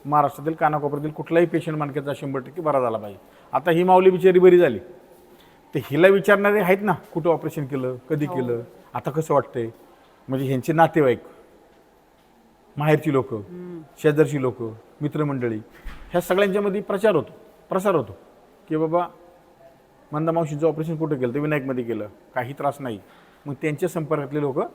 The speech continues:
Speaker 1: डोळे झाकून विनायकला येणार आणि ऑपरेशन करून घेणार. आपले पेशंट फक्त ऑपरेशन झालं चालत नाहीत, जिना चढ उतार करतात, मोटरसायकल चालवतात, चार चाकीमध्ये चक्कर मारून येऊ शकतात. आत्ता जर ह्यांना म्हणलं ना, "जाऊन रोडला जाऊन फ्रूट घेऊन या,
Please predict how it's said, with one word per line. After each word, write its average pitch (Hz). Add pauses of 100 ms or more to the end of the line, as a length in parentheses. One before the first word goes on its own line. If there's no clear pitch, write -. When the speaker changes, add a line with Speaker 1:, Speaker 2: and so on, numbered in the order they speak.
(500)
Speaker 1:
डोळे 151
झाकून 143
विनायकला 131
येणार 135
आणि 127
ऑपरेशन 127
करून 117
घेणार. 92 (1400)
आपले 147
पेशंट 220
फक्त 180 (380)
ऑपरेशन 185
झालं 185
चालत 180
नाहीत, 139
जिना 151
चढ 156
उतार 151
करतात, 143 (220)
मोटरसायकल 143
चालवतात, 131 (720)
चार 143
चाकीमध्ये 135
चक्कर 139
मारून 131
येऊ 131
शकतात. 120 (120)
आत्ता 139
जर 170
ह्यांना 147
म्हणलं 170
ना, 143
"जाऊन 147
रोडला 143
जाऊन 147 (320)
फ्रूट 175
घेऊन 160
या, 107